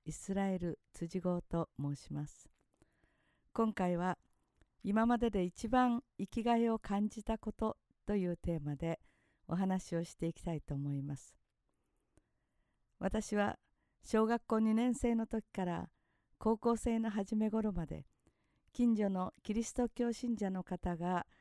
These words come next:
開いている土曜学校に毎週通っていました。そこでいつも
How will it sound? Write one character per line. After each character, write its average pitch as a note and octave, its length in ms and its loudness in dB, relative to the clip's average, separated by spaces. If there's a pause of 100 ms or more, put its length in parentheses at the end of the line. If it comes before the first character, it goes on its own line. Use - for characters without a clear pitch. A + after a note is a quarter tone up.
(340)
開 A3 200 0
い G#3 40 -4
て E3+ 180 -2
い E3+ 100 -2
る D3+ 280 -2
土 D#3 140 2
曜 G#3 260 2
学 G#3+ 200 -4 (100)
校 D#3 200 -6
に C#3 180 -8 (580)
毎 G3+ 240 2
週 A#3 280 -2
通 - 140 -6
っ F3 140 -2
て - 220 -4
い D3+ 60 0
ま C#3+ 160 -4
し - 80 -16
た。 D3 180 -14 (1500)
そ A3 160 -2
こ A3 120 2
で G#3+ 200 0
い A3+ 80 -2
つ - 160 -4
も - 180 -2